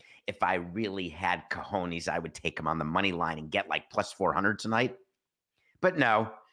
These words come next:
Pistons plus eleven and a half versus the Sixers. The highest paid coach has gotta get a win sometime, doesn't he?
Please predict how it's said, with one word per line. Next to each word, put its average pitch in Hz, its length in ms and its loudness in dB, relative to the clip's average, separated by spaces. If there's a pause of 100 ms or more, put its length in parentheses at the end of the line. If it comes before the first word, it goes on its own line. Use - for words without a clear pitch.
(220)
Pistons 196 360 6
plus 156 280 4
eleven 135 260 4
and 120 80 6
a 123 40 4
half 123 180 2
versus 117 280 2
the 104 100 -4
Sixers. 95 520 0 (440)
The 127 60 2
highest 151 360 4
paid 143 240 2
coach 147 260 4
has - 140 -6
gotta 117 180 2
get 113 160 2
a 107 40 2
win 113 200 4
sometime, 90 580 0
doesn't 110 260 0
he? 269 240 4